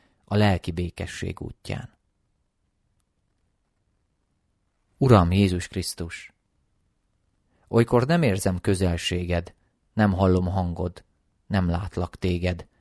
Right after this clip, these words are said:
nem ismerem fel szándékaidat, és nincs erőm engedelmeskedni. Naponta küzdök hibáimmal és gyengeségeimmel. Bűneim a mélybe taszítanak.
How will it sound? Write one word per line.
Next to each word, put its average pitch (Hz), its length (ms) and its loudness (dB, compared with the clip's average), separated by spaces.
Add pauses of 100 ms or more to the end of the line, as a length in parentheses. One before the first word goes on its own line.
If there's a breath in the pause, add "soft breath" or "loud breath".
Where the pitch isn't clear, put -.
(320)
nem 104 180 2
ismerem 92 440 0
fel 95 260 2
szándékaidat, 90 960 -2
és 98 140 -2
nincs 123 260 -2
erőm 92 340 2
engedelmeskedni. 90 1040 -6 (840)
Naponta 95 520 2
küzdök 95 400 -4
hibáimmal 92 600 -2
és 90 180 -4
gyengeségeimmel. 90 1120 -4 (640)
Bűneim 120 440 4
a 98 60 4
mélybe 98 380 2
taszítanak. - 840 -10